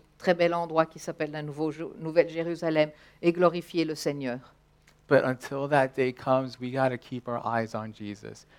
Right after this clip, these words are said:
Speaker 2: We gotta have to keep our eyes on the cross.
Speaker 1: Mais af-, jusqu'à ce que ce moment, euh, sera arrivé, on doit continuer à regarder Jésus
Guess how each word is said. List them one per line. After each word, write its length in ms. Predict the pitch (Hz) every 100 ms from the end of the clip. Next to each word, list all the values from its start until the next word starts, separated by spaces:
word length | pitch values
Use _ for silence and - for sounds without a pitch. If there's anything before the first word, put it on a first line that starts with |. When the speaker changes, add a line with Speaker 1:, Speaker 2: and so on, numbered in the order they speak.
| _
Speaker 2:
We 80 | -
gotta 180 | 139 131
have 80 | 123
to 80 | 120
keep 380 | - - 151
our 160 | 139 127
eyes 360 | 120 113 113 107
on 120 | 104
the 60 | 101
cross. 560 | - - - _ _ _ -
Speaker 1:
Mais 80 | 175
af-, 120 | - - -
jusqu'à 440 | 156 196 220 -
ce 120 | 220 -
que 80 |
ce 160 | 196 208
moment, 560 | 185 185 180 175 180 -
euh, 180 | 156
sera 360 | 156 170 165 165
arrivé, 380 | 165 165 156 160
on 140 | 156
doit 140 | 156 160
continuer 720 | 175 175 175 180 170 170 165
à 280 | 147 151 151
regarder 640 | 160 165 170 170 165 160
Jésus 500 | 160 165 147 147 147